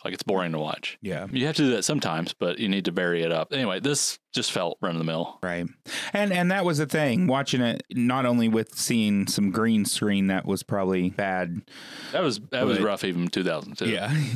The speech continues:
Speaker 2: But just watching it back, I definitely had that feeling of, like, a T V movie or a very safe movie just to put something out kind of thing.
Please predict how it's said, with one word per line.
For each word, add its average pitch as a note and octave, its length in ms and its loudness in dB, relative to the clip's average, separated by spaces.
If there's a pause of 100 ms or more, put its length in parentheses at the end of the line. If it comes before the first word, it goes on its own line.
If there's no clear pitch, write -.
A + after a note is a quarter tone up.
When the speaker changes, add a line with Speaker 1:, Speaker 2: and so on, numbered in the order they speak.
(560)
Speaker 2:
But E3 180 -2
just F3 200 0
watching E3 360 2
it A#2 100 0
back, D#3 260 2
I D#3+ 120 0
definitely F3+ 360 2
had F3+ 220 0
that A#2 180 2
feeling A#2 380 4
of, G#2 400 2
like, A2 160 0
a A#2 80 0
T B2+ 300 0
V A#2 180 4
movie G2+ 560 4
or G2+ 220 4
a G#2 40 2
very C3 300 2
safe B2+ 460 -2
movie G#2+ 340 2
just G#2 220 0
to - 40 -4
put F#2 200 -2
something G#2+ 360 0
out G#2 300 0
kind G2 220 -2
of F#2 100 -2
thing. F#2+ 340 -2